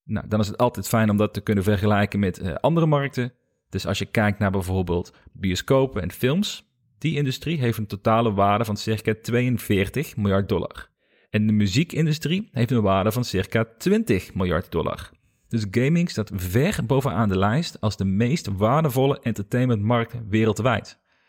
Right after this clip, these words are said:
En die groei is er ook nog lang niet uit. Dus dat betekent dat Corsair actief is in een industrie met een gigantische total addressable market, die de komende jaren ook nog eens stevig blijft groeien.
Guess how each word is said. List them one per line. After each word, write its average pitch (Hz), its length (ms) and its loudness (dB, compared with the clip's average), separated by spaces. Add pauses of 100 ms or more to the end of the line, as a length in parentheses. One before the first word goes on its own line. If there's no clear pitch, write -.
En 143 120 -4
die 139 80 -2
groei 170 300 2
is 147 80 0
er 147 60 0
ook 143 100 -4
nog 135 120 0
lang 120 180 2
niet 107 140 2
uit. - 400 -2 (260)
Dus 117 100 -8
dat 123 80 -2
betekent 151 420 0
dat - 160 -4
Corsair 120 580 0
actief 165 360 -2
is 98 260 -2
in 107 140 -2
een 95 160 -2
industrie 117 580 -2
met 110 140 0
een 107 80 2
gigantische 151 680 0
total 110 280 0
addressable 95 440 0
market, - 480 -4 (380)
die 185 120 0
de 190 80 0
komende 123 320 2
jaren 107 400 2
ook 143 100 2
nog 123 120 -2
eens 98 140 0
stevig 120 480 0
blijft 92 240 0
groeien. 190 440 -2